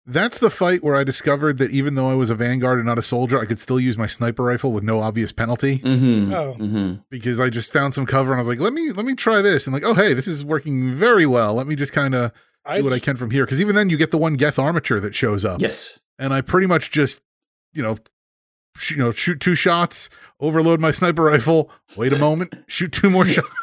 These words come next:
Speaker 2: Right, right.
Speaker 3: Yeah.
Speaker 1: So.
Speaker 3: Like, I have, like, I had a hacking, so I just hacked two drones and just had them shoot each other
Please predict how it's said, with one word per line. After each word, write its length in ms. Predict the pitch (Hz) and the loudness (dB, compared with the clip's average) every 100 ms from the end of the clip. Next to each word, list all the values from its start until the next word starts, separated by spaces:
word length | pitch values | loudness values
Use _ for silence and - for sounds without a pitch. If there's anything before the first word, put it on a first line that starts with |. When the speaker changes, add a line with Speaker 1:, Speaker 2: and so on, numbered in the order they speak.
| - | 0
Speaker 2:
Right, 480 | 123 117 110 107 - | 4 4 4 2 0
right. 380 | 123 110 107 107 - | 2 4 4 2 0
Speaker 3:
Yeah. 500 | 139 143 135 139 143 - _ _ _ - | -2 -4 -4 -8 -12 -18 _ _ _ -20
Speaker 1:
So. 320 | - - 90 _ | -16 -16 -16 _
Speaker 3:
Like, 220 | 165 147 - | -4 -4 -2
I 80 | 165 | 0
have, 240 | 208 190 175 | 2 2 0
like, 160 | 160 | -2
I 100 | 165 | 0
had 220 | 185 180 160 | 2 4 4
a 680 | 151 143 135 135 131 127 127 _ _ _ _ - | 4 4 2 0 -2 -4 -8 _ _ _ _ -4
hacking, 500 | 170 165 160 135 135 | -2 0 -2 -4 -4
so 140 | 160 | -6
I 40 | |
just 120 | 147 - | -4 -4
hacked 280 | 160 160 | -4 -4
two 140 | - 160 | -6 -6
drones 600 | 135 151 151 143 143 143 | -2 -2 0 -2 -4 -6
and 80 | 139 | -6
just 120 | 139 | -6
had 120 | 139 | -4
them 100 | 139 | -4
shoot 160 | 139 160 | -2 -4
each 140 | 143 | -2
other 320 | 147 139 143 | -4 -2 -4